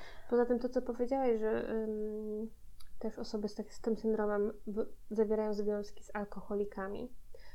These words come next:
To też jest właśnie bardzo duży problem i, i trochę też taka ludzka natura ogólnie, że po prostu my szukamy tego, co jest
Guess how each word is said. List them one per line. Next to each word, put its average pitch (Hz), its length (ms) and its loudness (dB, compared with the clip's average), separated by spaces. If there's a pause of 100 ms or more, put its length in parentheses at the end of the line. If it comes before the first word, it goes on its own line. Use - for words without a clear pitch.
(140)
To - 120 -8
też 233 160 6
jest 220 140 4
właśnie 214 480 -2
bardzo 214 360 0
duży 208 200 -2
problem 214 460 -2
i, 214 300 -2
i 220 100 -2 (1300)
trochę 226 440 4
też - 420 -4
taka 208 380 -2
ludzka 202 360 0
natura 196 680 2
ogólnie, 196 640 6 (500)
że 214 100 0
po 208 100 2
prostu 214 580 0
my 214 560 2 (640)
szukamy 220 460 2
tego, 214 320 -2
co 202 280 0
jest 196 540 -4